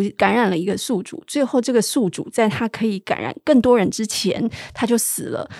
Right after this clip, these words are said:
对病毒来说，它也没有办法再去发挥它的感染的作用了嘛，所以它也是死路一条。所以在病毒它要能够让它自己或者它的后代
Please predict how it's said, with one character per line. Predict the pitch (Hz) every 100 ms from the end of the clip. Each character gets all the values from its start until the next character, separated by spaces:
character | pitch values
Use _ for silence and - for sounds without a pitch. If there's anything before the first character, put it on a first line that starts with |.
| -
对 | 302
病 | - 320
毒 | 190
来 | 202
说， | 190 226
它 | - 254
也 | 233
没 | 180
有 | 262
办 | 226 214
法 | 190 165
再 | - 202
去 | - - 220
发 | 185 - 208
挥 | 208 220 214
它 | - 269
的 | - - 208 - - - -
感 | 175
染 | 214 247
的 | 151
作 | - 247 190
用 | 185 -
了 | -
嘛， | - -
所 | - 247
以 |
它 | 214 233
也 | 208
是 | 185 190
死 | -
路 | - 196
一 | -
条。 | - 214
所 | 320
以 | 294 - - -
在 | 339 302
病 | - 302
毒 | 226 190
它 | - 285
要 | 285 240
能 | 208 185 180 214 285
够 | - 294 240 190 - - -
让 | - 254
它 | 233 269
自 | 269 - 285
己 | 180 190 - -
或 | 262
者 | 175
它 | 180 226
的 |
后 | 208 302 185
代 | 175 175 78